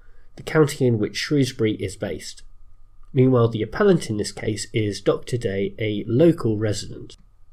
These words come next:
He brought judicial review proceedings challenging the granting of planning permission on the basis that Shrewsbury Town Council did not comply with the statutory requirements, and so the public trust continues to bind the land.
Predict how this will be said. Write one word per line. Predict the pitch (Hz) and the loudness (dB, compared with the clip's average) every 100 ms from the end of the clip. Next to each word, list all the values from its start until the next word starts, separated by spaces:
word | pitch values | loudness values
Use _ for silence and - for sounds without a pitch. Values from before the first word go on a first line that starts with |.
| - - - - - - - - | -20 -20 -20 -20 -20 -20 -20 -14
He | - 180 | 2 2
brought | 143 139 - | 6 4 4
judicial | - 120 117 - 107 | 2 0 0 0 -4
review | 95 107 151 147 | -4 0 0 0
proceedings | 135 123 135 117 117 117 | -2 0 0 2 0 -2
challenging | - - 156 147 139 117 | -4 2 4 4 4 2
the | 110 107 | 0 -4
granting | 104 113 123 135 - 120 | -4 2 2 2 0 -2
of | 95 | -2
planning | - 113 107 | -6 -4 -4
permission | 104 110 98 - 104 - - | -4 -6 -6 -6 -6 -6 -6
on | 101 | -4
the | |
basis | 101 95 98 92 - | 0 0 0 -6 -8
that | - | -10
Shrewsbury | - 165 165 - 110 | -4 0 0 0 -4
Town | - 101 98 | -4 -4 -4
Council | - 107 - 101 101 - - - - | -4 -4 -2 -2 -4 -8 -20 -20 -12
did | - 131 | -6 0
not | 170 - | 2 0
comply | - 127 - 120 113 113 | -2 -6 0 2 4 2
with | 104 98 | 0 -4
the | 104 101 | -4 -4
statutory | - - 139 - - 117 | -4 -2 -4 -4 -2 0
requirements, | 101 98 107 165 127 95 92 - - - - - - | 0 -2 0 2 2 0 -4 -8 -12 -14 -20 -20 -10
and | 123 117 | -4 -2
so | - 120 | 4 4
the | 117 110 | 4 -2
public | 104 - 160 156 - | -2 -2 0 -2 -2
trust | - 98 - | -4 -4 -8
continues | - 120 - 147 117 110 | -12 -8 -2 0 0 -2
to | - 107 | -4 -4
bind | 107 - 98 95 | -4 -6 -6 -6
the | 104 | -2
land. | 117 98 - - | 0 0 -4 -8